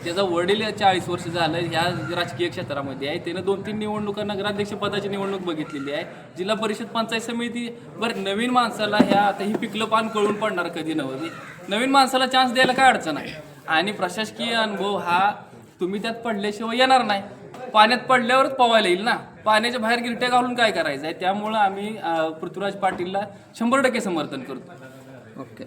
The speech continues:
Speaker 2: शेवटचा एक मुद्द्यावर आपण येऊ. अ, राजेवाडीमध्ये सर्रास मतदान किती आहे?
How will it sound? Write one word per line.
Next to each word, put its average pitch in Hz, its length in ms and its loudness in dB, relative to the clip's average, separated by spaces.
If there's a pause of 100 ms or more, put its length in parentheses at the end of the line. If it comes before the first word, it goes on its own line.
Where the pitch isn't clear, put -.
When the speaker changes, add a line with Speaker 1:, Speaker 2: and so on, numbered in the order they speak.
Speaker 2:
शेवटचा 202 460 4
एक 214 200 0
मुद्द्यावर 202 380 6
आपण 196 240 4
येऊ. 160 240 2
अ, 156 340 4
राजेवाडीमध्ये 220 920 6 (400)
सर्रास 214 360 4
मतदान 208 360 0
किती 196 500 -2
आहे? 160 200 -2